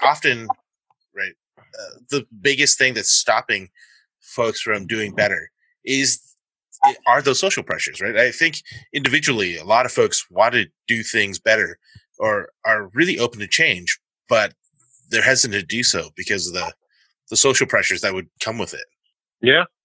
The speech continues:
Speaker 2: So, it, you know, the work is, is, is you gotta be in the work for a long haul. You know,
Speaker 1: Mm-hmm.
Speaker 2: as Wendell Berry says, you gotta be, uh, planting sequoias, you know,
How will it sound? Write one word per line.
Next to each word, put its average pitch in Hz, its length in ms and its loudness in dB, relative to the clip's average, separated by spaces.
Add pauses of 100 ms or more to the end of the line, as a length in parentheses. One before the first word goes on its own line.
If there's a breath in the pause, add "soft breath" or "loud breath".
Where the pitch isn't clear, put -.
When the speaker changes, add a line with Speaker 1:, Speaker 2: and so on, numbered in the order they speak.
(320)
Speaker 2:
So, 165 160 6
it, 160 220 -2
you 180 80 -2
know, 151 140 4
the 143 100 -4
work 180 240 -2
is, 131 180 -4 (400)
is, 131 160 -14
is 123 420 -8 (140)
you 120 140 -14
gotta 160 240 4
be 135 160 4
in 131 80 2
the 120 60 -6
work 139 280 2
for 98 160 -2
a 98 60 -2
long 120 440 0
haul. 135 420 2 (120)
You 98 100 -4
know, 87 160 -2
Speaker 1:
Mm-hmm. 104 320 -4
Speaker 2:
as 104 60 -4 (180)
Wendell 127 260 -2 (120)
Berry 135 320 2
says, 127 280 4
you 104 80 -16
gotta 107 200 2
be, 101 340 -6
uh, 82 380 -6
planting 110 360 -2
sequoias, 110 680 0 (120)
you 101 140 -2
know, 101 260 -6